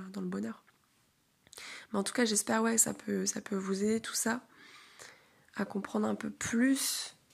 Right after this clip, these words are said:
et, et s-, peut-être à avoir de l'espoir, en fait. Je sais pas. Je sais pas si c'est une bonne chose, d'ailleurs, d'avoir de l'espoir, mais je pense que oui. Moi, ça, ça m'a sauvée d'avoir de l'espoir, hein, parce que si, comme je vous ai expliqué, il y a trois ans,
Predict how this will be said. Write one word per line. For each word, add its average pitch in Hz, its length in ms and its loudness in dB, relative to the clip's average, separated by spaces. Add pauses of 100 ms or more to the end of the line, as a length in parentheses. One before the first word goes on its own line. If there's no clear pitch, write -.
(960)
et, 185 580 2
et 208 60 -2
s-, - 180 -2
peut-être 226 500 0
à 196 40 2
avoir 180 220 -2
de 175 60 -4
l'espoir, 190 500 -2
en 180 60 -4
fait. - 360 -10 (100)
Je - 100 -4
sais 208 160 -2
pas. - 240 -8 (420)
Je - 80 2
sais 220 60 -2
pas 240 100 6
si - 100 4
c'est - 140 -2
une 190 60 0
bonne 185 160 0
chose, 196 180 -4
d'ailleurs, 185 180 -2
d'avoir 190 240 -6
de 196 80 -12
l'espoir, 208 500 -8 (280)
mais 208 60 0
je - 100 -4
pense - 180 -6
que 214 100 -6
oui. - 140 -10 (1300)
Moi, 214 100 4
ça, 220 120 0
ça 185 140 -2
m'a 185 140 0
sauvée 196 280 0
d'avoir 180 280 0
de 175 60 -8
l'espoir, 220 460 -2
hein, 202 60 -2
parce 202 180 0
que 202 100 -6
si, - 280 -4
comme 190 160 0
je 190 80 -6
vous 185 140 -4
ai - 20 2
expliqué, - 460 -4
il 214 80 -2
y 190 40 -2
a 180 60 -2
trois 180 400 -6
ans, 233 180 0